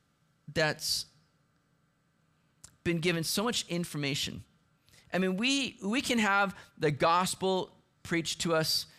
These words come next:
twenty-four seven. It's at our fingertips. You can go online, you can go on the radio, you can hear the good news being shared. The gospel's gone out, but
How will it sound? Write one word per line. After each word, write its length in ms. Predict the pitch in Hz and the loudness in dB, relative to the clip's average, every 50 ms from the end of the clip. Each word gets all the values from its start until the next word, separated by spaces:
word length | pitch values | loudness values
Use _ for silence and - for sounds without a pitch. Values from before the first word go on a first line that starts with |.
| - - - - - | -20 -20 -20 -14 -12
twenty-four 800 | - - - 175 180 185 196 196 185 - - 165 170 170 165 160 | -10 -6 -2 -2 0 0 0 0 -2 -4 -2 -2 0 2 2 2
seven. 420 | 156 - - - 151 151 147 143 139 | 2 0 0 0 0 0 0 0 -2
It's 180 | 131 127 - - - | -4 -4 -6 -2 0
at 160 | 143 160 165 | 2 4 4
our 100 | 160 156 | 4 2
fingertips. 920 | - - 160 156 156 156 165 156 156 - - 139 123 - - - - - - - - - - - | 0 0 -2 -2 0 0 -2 -2 -4 -2 0 0 0 0 -2 -6 -8 -8 -10 -14 -20 -20 -16 -6
You 220 | - 151 156 156 | -2 0 2 2
can 120 | 151 147 139 | 2 0 2
go 280 | 135 175 175 180 175 | 4 6 6 6 6
online, 680 | 175 170 165 165 165 160 160 160 165 156 151 143 131 | 4 4 2 2 2 4 4 4 4 4 4 2 2
you 120 | 135 139 135 | 2 0 0
can 200 | 143 135 135 135 | 0 -2 0 2
go 180 | 151 160 175 | 2 4 4
on 120 | 175 180 180 | 4 4 2
the 80 | 175 | 2
radio, 260 | 170 165 165 165 156 147 | 2 2 2 2 2 2
you 120 | 147 131 | 0 0
can 200 | - 156 147 135 - - - | -2 -2 -4 -4 -6 -10 -16
hear 400 | - - - - 214 220 226 226 | -12 -8 -4 0 2 4 4 4
the 140 | 202 190 175 | 4 2 0
good 240 | 156 143 175 180 175 | 0 2 2 2 4
news 480 | 180 185 180 170 160 156 156 147 - | 4 2 2 2 2 0 0 0 -2
being 360 | - - 139 - 160 160 160 156 | -4 -6 -6 -2 -2 -2 0 0
shared. 560 | - - - 170 160 147 135 120 113 110 - - - | 0 0 2 2 2 2 2 0 0 -4 -8 -8 -8
The 60 | 170 | -2
gospel's 480 | 151 214 226 254 285 - - 208 175 - | 2 2 4 4 2 2 0 -2 -2 0
gone 220 | 190 180 180 185 | 2 2 2 4
out, 260 | 202 196 151 147 - | 4 2 2 0 2
but 300 | - 294 359 349 190 - | 4 4 4 4 2 0